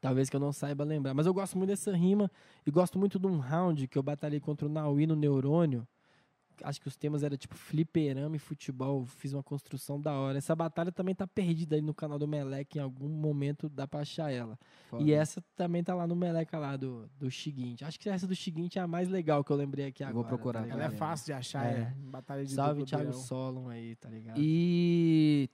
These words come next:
Speaker 2: top três M C, se você tivesse que elencar aqui pra gente.
Speaker 1: De batalha?
Speaker 2: É.
Speaker 3: Do Brasil.
Speaker 1: Do Brasil?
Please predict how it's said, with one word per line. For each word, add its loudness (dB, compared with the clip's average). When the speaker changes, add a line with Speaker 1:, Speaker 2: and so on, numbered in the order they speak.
Speaker 2:
top 4
três 4
M 4
C, 0
se -6
você 0
tivesse -2
que 0
elencar -2
aqui -4
pra 0
gente. -2
Speaker 1:
De -4
batalha? 0
Speaker 2:
É. -14
Speaker 3:
Do -6
Brasil. 2
Speaker 1:
Do -8
Brasil? 2